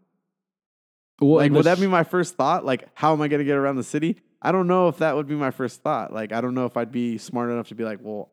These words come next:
Speaker 2: obviously I have spider powers, so I need webs." You know, I don't know.
Speaker 1: Yeah.
Speaker 2: But
Speaker 1: Well, and, and I think, um, 'cause on the show, if I, I, again, I'm, you know, it's been over fifteen years, if I'm not mistaken.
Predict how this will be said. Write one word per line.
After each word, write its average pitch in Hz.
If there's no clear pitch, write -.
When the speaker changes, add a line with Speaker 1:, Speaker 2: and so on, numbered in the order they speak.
Speaker 2:
obviously 120
I 117
have 117
spider 123
powers, 117
so 117
I 113
need 117
webs." 110
You 127
know, 139
I 135
don't 127
know. 110
Speaker 1:
Yeah. 69
Speaker 2:
But 107
Speaker 1:
Well, 180
and, 139
and 135
I 131
think, 143
um, 104
'cause 110
on 107
the 101
show, 87
if 87
I, 82
I, 80
again, 78
I'm, 78
you 73
know, 69
it's 78
been 73
over 73
fifteen 78
years, 71
if -
I'm 71
not 67
mistaken. 69